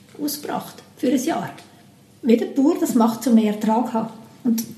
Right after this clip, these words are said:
durch das man jetzt die gewisse Prioritätsflächen, die man definiert hat, eben das Grüngut wegnimmt und deponiert vor Ort, habe ich das jetzt bremsen können. Also kann man das wie bremsen, dass die Eutrophierung, sagt man dem, Nährstoffanreicherung, nicht weiter stattfindet.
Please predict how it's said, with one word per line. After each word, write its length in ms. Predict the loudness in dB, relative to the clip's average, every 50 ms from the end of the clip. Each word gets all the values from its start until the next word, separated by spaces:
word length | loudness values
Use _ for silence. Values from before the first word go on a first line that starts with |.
| -4 0
durch 100 | 2 2
das 160 | 4 6 8
man 140 | 8 8 8
jetzt 300 | 6 4 2 -4 -2 -2
die 200 | -2 -2 -2 0
gewisse 320 | 2 2 4 4 2 0
Prioritätsflächen, 1120 | 2 4 4 6 6 6 4 2 2 2 2 2 0 -2 -4 -4 -4 -4 -4 -2 0 2
die 60 | 4
man 200 | 6 6 6 4
definiert 540 | 4 0 2 4 6 8 8 8 6 4 2
hat, 160 | 0 2 2
eben 180 | 2 2 2 -2 -4 -6 -12 -16 -18 -16 -14
das 160 | -14 -8 -4
Grüngut 560 | 2 6 6 8 8 8 6 4 2 2 0
wegnimmt 640 | -2 -2 -2 -2 -2 0 0 0 -2 -4 -12 -16 -18 -18 -20 -4 -2
und 160 | -2 -2 -2
deponiert 520 | -6 -6 -4 -2 4 6 6 6 4 2
vor 200 | 0 0 2 2
Ort, 240 | 2 2 2 -2 -4 -10 -16 -20 -20 -20 -20 -20 _ 0
habe 180 | 4 6 6 6
ich 80 | 6 4 -2 -8 -14 -18 -20 -20 -20 -6 0
das 180 | 0 0 4 4
jetzt 240 | 2 2 2 -4 -6
bremsen 460 | -6 -4 -2 -2 -2 -2 -2 -4 -6
können. 300 | -8 -8 -8 -10 -12 -14 -16 -20 -18 -14
Also 180 | -10 -10 -10 -8
kann 200 | -2 0 2 2
man 80 | 4
das 160 | 2 2 0 0
wie 80 | 0 0
bremsen, 500 | 0 0 0 0 2 0 0 -2 -4 -10 -14 -18 -20 -20 -16 _
dass 160 | -8 -8 -6 2
die 200 | 4 4 4 4 2 -2 -8 -14 -18 -20 -20 -20 -14 -4
Eutrophierung, 760 | 2 2 2 2 2 -4 -6 -6 -4 -2 0 2 2 2 0 -2
sagt 240 | -4 -6 -6 -4
man 100 | -4 -4
dem, 200 | -4 0 0 0
Nährstoffanreicherung, 1000 | 2 2 2 0 0 -2 -6 -8 -8 -6 -4 -4 -2 -2 -4 -4 -4 -6 -6 -6 -8 -12 -18 -20 -20 -20 -18 _
nicht 200 | -6 -6 -4 -4
weiter 220 | -6 -8 -6 -10 -10
stattfindet. 640 | -10 -10 -10 -12 -14 -16 -16 -16 -16 -16 -16 -18